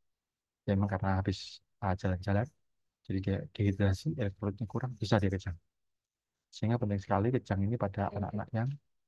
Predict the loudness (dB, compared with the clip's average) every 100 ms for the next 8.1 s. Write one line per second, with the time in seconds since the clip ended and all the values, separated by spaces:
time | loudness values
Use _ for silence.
0 | _ _ -4 -4 -6 -6 -2 -2 0 -2
1 | -2 -4 -2 -2 -2 -4 -2 -4 -8 _
2 | _ _ _ _ _ _ _ _ _ _
3 | _ _ -8 -6 2 4 6 4 0 _
4 | _ _ _ 6 8 8 6 6 8 6
5 | 4 _ -2 -2 -2 -4 -4 -10 -10 -14
6 | -14 -14 -10 -2 2 2 2 2 2 0
7 | -2 -4 _ _ _ _ _ _ 0 2